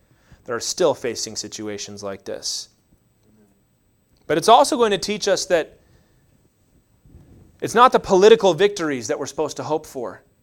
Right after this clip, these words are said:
but we should hope to be bound to the Lord according to his covenant in service to heaven's true King. And also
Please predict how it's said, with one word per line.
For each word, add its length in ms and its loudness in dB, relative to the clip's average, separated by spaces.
but 60 -2
we 80 -2
should 160 -6
hope 200 0
to 80 -10
be 140 -6
bound 640 -4
to 80 -18
the 140 -2
Lord 560 -2
according 420 -6
to 100 -10
his 280 -6
covenant 540 -10
in 120 -14
service 380 -6
to 100 -12
heaven's 480 -8
true 480 -10
King. 420 -14
And 100 -2
also 520 4